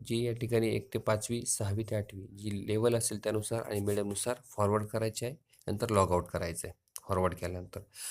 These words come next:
आता या ठिकाणी पुढचा रोल जो आहे, तो शिक्षणाधिकारी log in-चा आहे बघा. Select role for verifying authority, approve advertisement, अप्रूव्ह करा. शिक्षणाधिकारी यांनी त्यांच्या log in-ला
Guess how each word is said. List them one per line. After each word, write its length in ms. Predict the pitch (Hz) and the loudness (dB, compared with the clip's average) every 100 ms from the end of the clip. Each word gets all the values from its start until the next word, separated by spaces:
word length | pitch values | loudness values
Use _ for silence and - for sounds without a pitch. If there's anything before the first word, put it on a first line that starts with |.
| - - | -12 -4
आता 180 | 110 123 | 2 4
या 100 | 123 | 4
ठिकाणी 360 | - - 131 | 2 2 4
पुढचा 340 | 131 127 120 127 | 4 2 4 4
रोल 200 | 123 123 | 6 4
जो 60 | |
आहे, 100 | 123 | 2
तो 120 | 123 | 2
शिक्षणाधिकारी 640 | 123 - 113 110 98 104 90 | 0 0 2 2 2 0 0
log 200 | 87 87 | 0 0
in-चा 220 | 85 92 | -4 -8
आहे 80 | 92 | -10
बघा. 120 | 92 - | -12 -4
Select 320 | 110 113 - | -2 -2 0
role 180 | 117 123 - _ - _ | 0 0 -2 _ -20 _
for 100 | 107 107 - | 0 0 2
verifying 480 | 98 107 110 113 - | 2 4 2 2 2
authority, 460 | 101 107 107 104 92 95 _ - - 95 | -2 2 2 2 -2 -4 _ -20 -2 -2
approve 300 | 95 127 117 - _ - 98 | 2 2 0 -4 _ -4 2
advertisement, 600 | 104 110 113 107 123 - | 4 4 4 2 -2 0
अप्रूव्ह 360 | 107 104 120 113 | -2 2 2 4
करा. 100 | 110 | 2
शिक्षणाधिकारी 600 | 107 - 110 107 110 107 | 0 0 0 2 2 4
यांनी 240 | 104 104 110 - - | 4 2 -2 -10 -2
त्यांच्या 240 | 101 104 | 0 2
log 220 | 98 101 110 | 4 4 4
in-ला 200 | 98 | 4